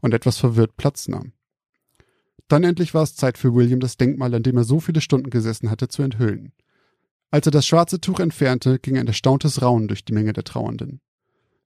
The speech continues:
Auch Misses Thompson schien sprachlos zu sein. Plötzlich stand sie gemeinsam mit ihrer Begleitung auf und ging auf William zu. Doch nicht, um ihm zu danken.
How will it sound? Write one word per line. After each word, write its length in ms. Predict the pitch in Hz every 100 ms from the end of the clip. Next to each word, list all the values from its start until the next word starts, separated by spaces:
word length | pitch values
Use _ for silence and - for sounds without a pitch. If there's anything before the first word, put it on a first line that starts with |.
| _
Auch 220 | 107 98
Misses 280 | 110 120 -
Thompson 400 | - 165 - 110
schien 180 | - 110
sprachlos 520 | - 113 113 131 -
zu 160 | - 127
sein. 300 | 120 127 - _ _ _ _ _ _ _ _ _ _
Plötzlich 340 | - 151 - 160
stand 240 | 160 160
sie 80 | 165
gemeinsam 440 | 151 139 143 151
mit 100 | 156
ihrer 160 | 160 143
Begleitung 440 | 139 127 123 139
auf 240 | 139 110 -
und 120 | 135
ging 160 | 131 120
auf 160 | 113
William 280 | 123 120 135
zu. 280 | - 127 - _ _ _ _ _ _ -
Doch 160 | 113
nicht, 220 | 131 117 117
um 100 | 110
ihm 100 | 104
zu 100 | 117
danken. 400 | 127 131 -